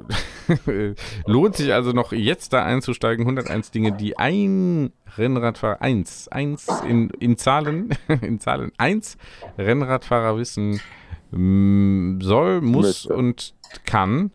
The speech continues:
Speaker 2: Und jetzt kommt, äh, nochmal auf die, also wir werden eine Folge machen, jetzt
Speaker 1: Ja.
Speaker 2: angekündigt, äh, entwickelt, schönes Format, mal wieder rausgehen zu den zu den Ziegen oder was auch immer, also raus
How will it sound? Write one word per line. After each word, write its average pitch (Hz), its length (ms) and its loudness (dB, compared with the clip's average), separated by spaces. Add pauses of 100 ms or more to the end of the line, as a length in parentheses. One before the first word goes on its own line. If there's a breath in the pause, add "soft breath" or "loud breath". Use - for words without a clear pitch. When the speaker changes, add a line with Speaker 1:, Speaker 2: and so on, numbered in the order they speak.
(320 loud breath)
Speaker 2:
Und 107 180 0
jetzt 110 240 -2
kommt, 117 320 -4
äh, 101 320 -6
nochmal 101 400 -10
auf 98 160 -14 (300)
die, 95 180 -14 (380 loud breath)
also 98 160 -10
wir 92 160 -2
werden 101 340 0
eine 92 100 -8
Folge 120 360 -6
machen, 107 680 -16 (400)
jetzt - 480 -10 (120)
Speaker 1:
Ja. 151 180 0
Speaker 2:
angekündigt, 98 720 -8 (680)
äh, 87 300 -12 (140)
entwickelt, 95 640 -4 (240)
schönes 120 260 -2
Format, 95 540 -6 (280)
mal 95 240 -6
wieder 104 160 -4
rausgehen 117 680 -10
zu 113 260 -14
den 107 280 -16 (760 loud breath)
zu - 80 -6
den 95 160 -8
Ziegen 131 400 -8
oder 113 200 0
was 101 160 -6
auch 104 100 -10
immer, 104 320 -8
also 92 200 -6
raus 85 380 -8